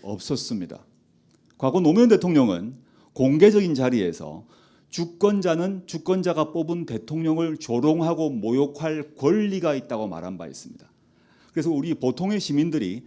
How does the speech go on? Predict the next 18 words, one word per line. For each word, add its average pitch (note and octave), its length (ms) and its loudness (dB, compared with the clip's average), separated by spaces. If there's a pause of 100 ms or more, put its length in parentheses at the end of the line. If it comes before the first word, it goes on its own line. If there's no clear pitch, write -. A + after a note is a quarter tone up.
(280)
최고 E3 280 0
권력자인 F3+ 560 0
대통령을 D#3 540 -2
놀리는 D#3+ 480 2
것을 F3 440 -4
두려워하지 F3+ 540 0
않았습니다. - 580 -14 (760)
대통령을 E3+ 600 -2
개구리라고도 D3 1040 4
놀렸습니다. G#2+ 640 -6
그렇다고 F3+ 360 -2
기소된 D#3+ 400 -4
적을 C#3 300 -4
한 D3 120 -8
번도 E3+ 200 -2
못 G#2+ 120 -6
보셨을 D3 360 -4
겁니다. E2+ 320 -14